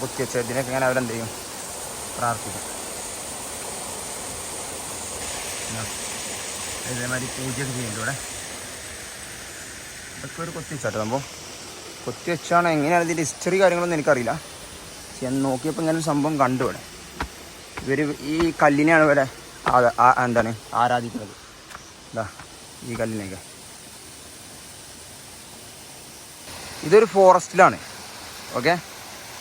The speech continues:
ഇതാണ് ഇവിടുത്തെ വ്യൂ, കാഴ്ചകൾ. ഫുള്ള് കല്ലിമ്മയാണ് ഇത് കുത്തി വെച്ചിരിക്കുന്നത്. ഇവർ ഇവിടുത്തെ ഗ്രാമങ്ങളിൽ എന്താ പറയുക, ഇവരിങ്ങനെ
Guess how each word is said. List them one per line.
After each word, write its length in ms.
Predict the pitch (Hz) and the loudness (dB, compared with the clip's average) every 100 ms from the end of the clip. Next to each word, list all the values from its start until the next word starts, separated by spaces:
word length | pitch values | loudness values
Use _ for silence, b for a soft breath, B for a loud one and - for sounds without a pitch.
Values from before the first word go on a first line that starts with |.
| - - | -14 -4
ഇതാണ് 180 | 139 170 | 4 6
ഇവിടുത്തെ 200 | 196 - 180 | 6 2 2
വ്യൂ, 160 | 143 110 - - | 2 -2 -8 4
കാഴ്ചകൾ. 360 | 147 143 135 120 - - - - - - - - - - | 6 6 2 -2 -4 -12 -14 -14 -14 -14 -14 -16 -14 -12
ഫുള്ള് 440 | - 170 196 208 220 | -6 -4 -2 2 8
കല്ലിമ്മയാണ് 440 | 190 180 185 202 202 | 8 6 4 6 6
ഇത് 60 | 180 | 4
കുത്തി 160 | 156 165 | 2 0
വെച്ചിരിക്കുന്നത്. 360 | - 135 131 165 - - - - - - - - - - - 139 | 2 0 0 -2 -8 -16 -16 -16 -16 -16 -16 -16 -16 -14 -6 0
ഇവർ 160 | 170 190 185 175 185 | 4 6 4 2 0
ഇവിടുത്തെ 280 | 156 170 180 180 | 4 6 8 10
ഗ്രാമങ്ങളിൽ 480 | 170 165 165 165 160 | 10 10 6 4 2
എന്താ 160 | 156 147 156 | 2 6 6
പറയുക, 260 | 143 143 160 | 6 4 -2
ഇവരിങ്ങനെ 280 | 147 156 | 0 2